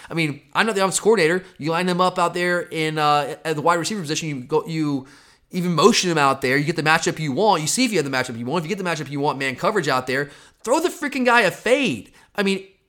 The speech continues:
you just throw it up. Either he catches it or no one catches it. I, I just, I don't understand why we don't try these things. Like, we throw fades in the red zone, but we throw them to, like, Ladd McConkey, you know, six-foot-nothing Ladd McConkey. He's the one we're throwing fades to and not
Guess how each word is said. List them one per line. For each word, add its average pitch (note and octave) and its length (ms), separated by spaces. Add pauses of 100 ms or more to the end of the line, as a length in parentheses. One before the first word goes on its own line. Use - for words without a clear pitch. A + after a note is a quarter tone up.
you F3+ 140
just - 120
throw C#4 140
it D4+ 40
up. A3 240
Either G#3 160
he A3+ 140
catches A3+ 320
it A3 160
or F3+ 120
no E3+ 180
one E3+ 180
catches F3 340
it. A2+ 60
I, D3+ 300
I - 20
just, F#3 280
I D#3 40
don't G3 140
understand G3+ 380
why D3 120
we F#3 100
don't F3 220
try E3 320
these B3+ 240
things. C4 240
Like, E3+ 80
we G3+ 80
throw C#4 180
fades D#4+ 420
in A3+ 100
the G3 80
red D#3+ 200
zone, E3+ 320 (260)
but C#3+ 100
we E3 80
throw G3 160
them G3+ 100
to, F3+ 80
like, D#3+ 180 (320)
Ladd F3+ 220
McConkey, G3 440
you C3 100
know, B2+ 120
six-foot-nothing F3+ 1000
Ladd F3+ 200
McConkey. D#3+ 600 (280)
He's A3 220
the F3+ 60
one D3 100
we're C3+ 60
throwing B2+ 240
fades B2 360
to D3 200
and B2 260
not D3 420